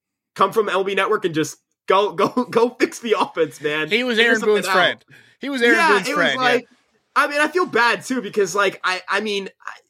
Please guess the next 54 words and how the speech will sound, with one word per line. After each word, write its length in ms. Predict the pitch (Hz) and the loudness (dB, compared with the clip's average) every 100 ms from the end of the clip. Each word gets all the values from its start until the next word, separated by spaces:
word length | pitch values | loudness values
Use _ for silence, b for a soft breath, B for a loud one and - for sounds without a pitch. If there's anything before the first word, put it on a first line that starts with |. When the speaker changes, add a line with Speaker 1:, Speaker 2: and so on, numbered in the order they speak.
| _ | _
Speaker 1:
he 180 | - 262 | -8 -4
doesn't 280 | 349 349 339 | -2 -2 -2
seem 200 | - 269 | -4 -2
like 120 | 349 | -2
a 60 | 151 | -2
bad 340 | 175 214 165 | 0 0 0
guy. 240 | 143 247 220 | 0 2 0
The 80 | |
players 320 | 185 185 233 214 | -2 -2 -2 -2
seem 180 | 247 | -6
to 100 | 240 | -6
really 140 | 226 190 | -2 -2
like 260 | 143 233 | 0 -2
him. 220 | 190 196 - | -2 -4 -4
I 80 | 165 | -4
don't 160 | 247 - | -2 0
think 60 | |
Speaker 2:
Yeah. 60 | 214 | 0
Speaker 1:
he's 100 | 170 | 2
a 40 | |
bad 340 | 135 143 185 - | 0 0 -2 0
dude, 300 | 160 143 120 | 0 0 -2
I, 280 | 120 117 127 | -6 -6 -4
at 120 | 147 | 0
all. 280 | 151 202 110 | 2 2 0
Like, 160 | 113 | -6
I 60 | 123 | -4
think 180 | 214 143 | -4 0
Judge 180 | 156 | 0
was 140 | 156 160 | 0 -4
even 160 | 156 | -2
on 220 | 160 160 151 | 2 2 0
his, 260 | 156 143 143 | -2 -4 -4
uh, 100 | 139 | -8
podcast 540 | 139 139 147 156 156 | -4 -6 -4 -6 -6
recently. 480 | 175 165 180 190 196 _ _ _ | -8 -10 -6 -6 -6 _ _ _
He 160 | 175 | -8
just 240 | 160 240 - | -2 -2 0
kinda 160 | 214 | 2
got 220 | 208 165 | 2 0
thrown 180 | - 175 | 0 0
into 160 | 175 165 | 0 0
the 80 | 135 | 0
worst 240 | 135 147 | 0 -2
situation 500 | 156 143 143 139 127 | -4 0 0 0 -4
possible 460 | 127 139 - 170 147 | -4 -4 -2 0 0
and 100 | 131 | 2
was 220 | 127 - | -2 -4
told 380 | - 151 151 139 | 0 2 2 -2
to 80 | |
fix 360 | 160 147 147 - | -4 -2 -2 -2
an 120 | 131 | -4
offense 540 | 131 139 151 156 156 131 | -4 -4 -2 -2 -2 -6
and 160 | 117 | -8